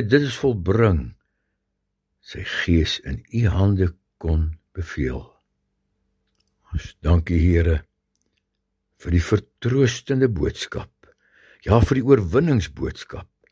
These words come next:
wat ook in hierdie woorde lê, vir elkeen wat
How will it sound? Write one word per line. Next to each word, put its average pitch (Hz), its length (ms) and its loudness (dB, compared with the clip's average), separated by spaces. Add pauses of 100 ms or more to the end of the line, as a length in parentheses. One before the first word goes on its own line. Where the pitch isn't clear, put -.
(720)
wat - 120 -10
ook 85 180 2
in 92 100 6
hierdie 151 560 2
woorde 127 480 2
lê, 76 200 -2 (1300)
vir - 240 -4 (160)
elkeen 98 580 -2 (840)
wat - 220 -16